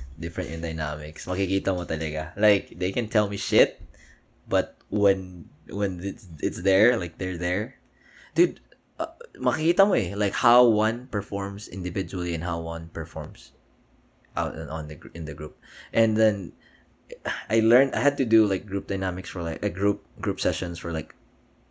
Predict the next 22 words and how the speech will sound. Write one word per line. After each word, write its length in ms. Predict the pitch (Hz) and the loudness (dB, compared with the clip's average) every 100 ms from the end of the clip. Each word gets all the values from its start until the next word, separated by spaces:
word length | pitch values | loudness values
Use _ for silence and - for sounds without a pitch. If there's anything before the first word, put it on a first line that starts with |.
| _ - | _ 2
eight, 240 | - - - | 2 2 -4
a 60 | |
year, 380 | 92 90 101 120 - | -2 -2 -2 -6 -2
close 180 | 95 - | -2 0
to 40 | 87 | -2
a 60 | |
year, 300 | 82 87 98 - - _ - | -2 -4 -6 -10 -20 _ -2
para 480 | 92 92 87 87 76 - _ _ - | 2 4 2 -2 -6 -14 _ _ -2
mamas-, 480 | 107 98 104 - - | 2 4 2 2 -4
hindi 160 | 80 | -2
naman 160 | 170 123 | 0 0
ma-, 240 | 82 85 | 0 -2
hindi 160 | 123 147 | 2 4
ko 80 | 165 | 4
naman 160 | 123 | 4
magaling 240 | 92 87 90 | 2 0 0
ako, 140 | - | -2
pero 140 | - 104 | -4 -2
parang 320 | 113 110 107 - - - | 0 -2 -4 -14 -12 -6
makuha 400 | 110 131 131 123 | 2 8 8 8
ko 80 | |
yung 400 | 123 113 104 98 | 6 2 -2 -10